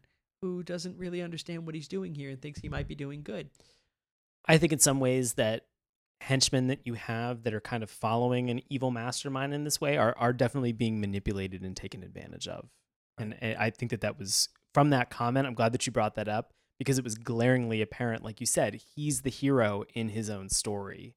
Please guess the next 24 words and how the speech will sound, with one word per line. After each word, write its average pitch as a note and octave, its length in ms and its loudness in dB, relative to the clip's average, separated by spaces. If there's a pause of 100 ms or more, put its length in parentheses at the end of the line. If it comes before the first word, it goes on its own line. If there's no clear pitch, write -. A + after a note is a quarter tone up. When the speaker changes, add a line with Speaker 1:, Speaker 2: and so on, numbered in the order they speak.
(140)
Speaker 1:
Right. A#2 180 -16 (220)
Speaker 2:
And, C3+ 160 4
and A2+ 160 0
that's, - 420 2 (260)
that's E3+ 140 -4
always G#3 340 6
interesting F3+ 680 -2
and C3 180 -4
challenging, C#3 560 -2
but C#3 140 -2
to - 80 -8
kinda C3+ 220 -6
have B2+ 200 -4
that C3+ 160 -4
come C3+ 160 -2
across B2 420 2
in C3+ 60 -4
such - 240 0
a A#2 100 4
distinct A#2 640 -2
one-liner, B2+ 1040 -2
I A#2+ 100 4
was C3 180 2
like, A2+ 220 0